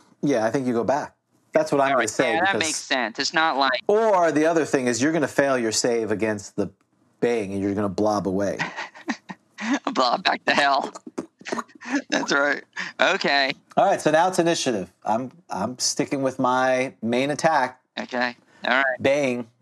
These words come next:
Speaker 2: Okay, I am declaring. Well, I'm attacking. That's what Lemures do. Anything on sight.
Speaker 1: That's
Speaker 2: Ooh, a
Speaker 1: right.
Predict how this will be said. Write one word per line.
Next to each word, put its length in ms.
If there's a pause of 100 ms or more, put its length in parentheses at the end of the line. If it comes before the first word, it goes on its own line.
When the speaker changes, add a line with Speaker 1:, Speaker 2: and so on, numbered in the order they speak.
(100)
Speaker 2:
Okay, 340
I 160
am 60
declaring. 500
Well, 140
I'm 160
attacking. 420
That's 160
what 80
Lemures 360
do. 220
Anything 280
on 80
sight. 320
Speaker 1:
That's 140
Speaker 2:
Ooh, 60
a 20
Speaker 1:
right. 200